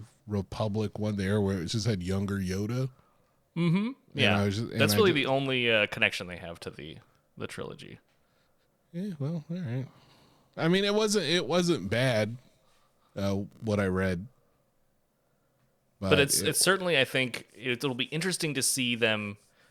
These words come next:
Speaker 2: because in the, in the High Republic, there isn't, like, I don't think the concept of the Sith exists, really. Uh,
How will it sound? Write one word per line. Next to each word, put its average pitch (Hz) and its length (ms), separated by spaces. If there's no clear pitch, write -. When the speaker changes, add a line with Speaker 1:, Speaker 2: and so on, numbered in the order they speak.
Speaker 2:
because 131 220
in 127 60
the, 123 80
in 117 140
the 113 100
High 147 180
Republic, 123 640
there 110 200
isn't, 113 340
like, 95 340
I 110 80
don't 117 120
think 127 160
the 104 80
concept 104 480
of 90 60
the 82 80
Sith - 260
exists, - 600
really. 101 400
Uh, 85 640